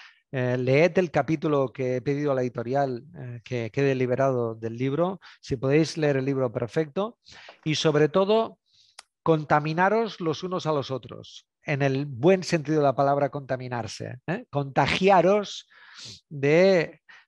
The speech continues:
eh, iniciativas creativas, buscar mucha hibridación, eh, no buscar la perfección. Es decir, eh, se trata de ir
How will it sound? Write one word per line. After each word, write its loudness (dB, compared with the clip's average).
eh, -4
iniciativas 2
creativas, 2
buscar -2
mucha 0
hibridación, 0
eh, -6
no 2
buscar 2
la 4
perfección. 0
Es -4
decir, 2
eh, 0
se 2
trata 4
de 2
ir -2